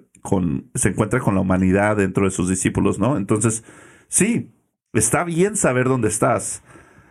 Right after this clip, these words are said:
porque sabiendo dónde estás, sabes pa' dónde vas y sabes lo que necesitas cambiar. Pero muchos de nosotros quizás nos podemos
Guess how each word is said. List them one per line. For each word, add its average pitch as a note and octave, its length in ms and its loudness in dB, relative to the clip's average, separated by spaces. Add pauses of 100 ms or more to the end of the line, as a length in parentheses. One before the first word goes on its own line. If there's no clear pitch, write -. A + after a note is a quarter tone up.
(180)
porque B2+ 220 0
sabiendo D3 340 2
dónde D#3+ 160 2
estás, D3 300 0
sabes B2+ 260 2
pa' G2+ 160 -2
dónde F#2 200 0
vas A2+ 420 0
y G2+ 100 -2
sabes A2 240 2
lo A2+ 140 -2
que G2+ 80 -2
necesitas G2 520 -2
cambiar. - 460 -4 (340)
Pero A#2+ 140 0
muchos D3 280 0
de E3 80 2
nosotros C3 420 0
quizás B2 260 0
nos C3+ 160 -2
podemos A#2 540 0